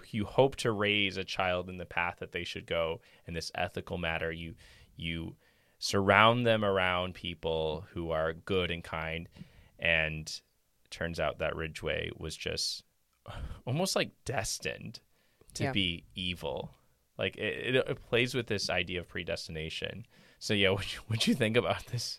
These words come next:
Speaker 1: episode? What
Speaker 2: I know we're, like, both getting emotional. It's, it's heavy in here. We're also, we're both sweating. I, that, so I wanna say two things. The first, seeing Ridgway's story really grounds us in this, like,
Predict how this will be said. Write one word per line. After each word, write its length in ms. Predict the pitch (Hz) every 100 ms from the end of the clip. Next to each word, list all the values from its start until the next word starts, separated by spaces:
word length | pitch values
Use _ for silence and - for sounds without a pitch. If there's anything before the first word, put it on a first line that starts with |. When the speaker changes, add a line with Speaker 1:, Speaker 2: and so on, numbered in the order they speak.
| - -
Speaker 1:
episode? 400 | - 131 110 113
What 140 | 135
Speaker 2:
I 60 | 175
know 120 | 185
we're, 140 | 185
like, 160 | 190 147
both 180 | 151 -
getting 200 | 170 156
emotional. 520 | 135 143 - 131 120
It's, 240 | 131 -
it's 160 | 151 -
heavy 300 | 156 165 175
in 60 |
here. 220 | 180 170 170
We're 260 | 175 180 -
also, 240 | 160 180 180
we're 60 |
both 200 | 165 190
sweating. 580 | - - 143 160 170 170 -
I, 260 | - 214 220 - - - -
that, 640 | 160 196 208 254 - - - - _ _ _ -
so 240 | - 202
I 60 | -
wanna 160 | 185 214
say 140 | 185
two 160 | - 156
things. 560 | 117 101 92 - - _ -
The 80 | 196
first, 420 | 220 233 - - - - _ _ _
seeing 560 | - - 233 240 262 240
Ridgway's 560 | 185 190 165 180 175 -
story 640 | - 160 160 170 170 180
really 320 | 160 160 156
grounds 500 | - 139 143 147 151
us 240 | 156 151
in 240 | - 139 143
this, 260 | 143 -
like, 300 | 139 127 -